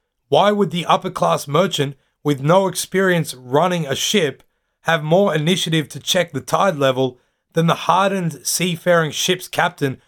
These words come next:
of over twenty years' experience, who had actually already performed the task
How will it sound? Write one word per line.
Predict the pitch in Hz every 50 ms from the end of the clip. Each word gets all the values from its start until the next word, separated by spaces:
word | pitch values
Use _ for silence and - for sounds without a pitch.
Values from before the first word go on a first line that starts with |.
| _ _ _
of | - 147 147
over | 170 170 151 160
twenty | 160 - - - 170 180 180 175 180
years' | 151 135 170 165 165 135
experience, | 139 - - - - 160 185 180 143 - - _ _ _ _ _ _ _ _ _ _
who | - 185
had | 202 -
actually | - 190 214 - - - 226 214 160
already | - 160 190 208 208 190 190 175
performed | 165 - 147 135 - _ - 180 202 208 202 175 160
the | 147 135
task | - - 175 190 190 165 156 - - -